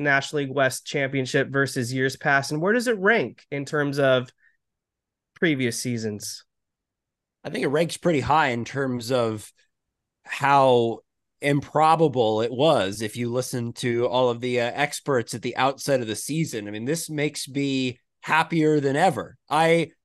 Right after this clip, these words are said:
Speaker 2: looked at this roster, and I didn't think we would be as good as we were last year, but I was looking at around the team, and I'm thinking, "We're keeping most of our key relievers.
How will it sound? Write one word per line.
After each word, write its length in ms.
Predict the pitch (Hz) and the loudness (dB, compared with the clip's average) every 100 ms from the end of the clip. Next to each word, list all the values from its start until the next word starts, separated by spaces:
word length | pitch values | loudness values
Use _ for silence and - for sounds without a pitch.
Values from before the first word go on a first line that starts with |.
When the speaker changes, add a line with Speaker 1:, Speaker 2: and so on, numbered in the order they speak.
| _ _ _ - | _ _ _ -2
Speaker 2:
looked 300 | 175 277 - | 4 4 4
at 140 | 330 | 0
this 180 | 302 - | 0 0
roster, 540 | 196 175 175 - 214 | 4 4 2 0 0
and 100 | 269 | 2
I 80 | 175 | 0
didn't 300 | 180 254 277 | 0 -2 -2
think 260 | 277 277 277 175 | -2 -2 -4 -4
we 160 | 185 | 0
would 180 | 226 208 | 2 0
be 440 | 196 208 185 175 - - | -2 -2 0 -2 -4 0
as 360 | - 330 208 | 4 4 2
good 240 | 170 202 165 | 4 6 6
as 120 | 139 | 2
we 120 | 151 | 0
were 480 | 135 139 127 123 110 - | 2 2 4 2 -4 -6
last 480 | 113 117 117 - | 0 0 0 -4
year, 280 | 120 120 160 | -2 0 0
but 400 | 151 - 180 156 _ _ _ _ _ | 0 4 4 4 _ _ _ _ _
I 120 | 202 | 0
was 100 | 220 | 0
looking 240 | 277 330 381 | 0 0 2
at 220 | 302 - _ | 0 -4 _
around 440 | 208 214 240 277 | 2 4 4 4
the 80 | 247 | 2
team, 440 | 214 - 254 285 208 | 0 -4 0 2 2
and 160 | 165 | 2
I'm 140 | 156 165 | 0 0
thinking, 560 | 196 185 185 147 139 _ _ | -2 0 0 0 -4 _ _
"We're 100 | - | -8
keeping 440 | - - 320 392 233 | -6 0 2 4 6
most 280 | 214 220 | 6 4
of 100 | 208 | 2
our 100 | 180 | 2
key 280 | 170 - 175 | 2 -2 0
relievers. 800 | 156 151 123 113 104 98 110 - | 2 0 0 -4 -4 -6 -8 -14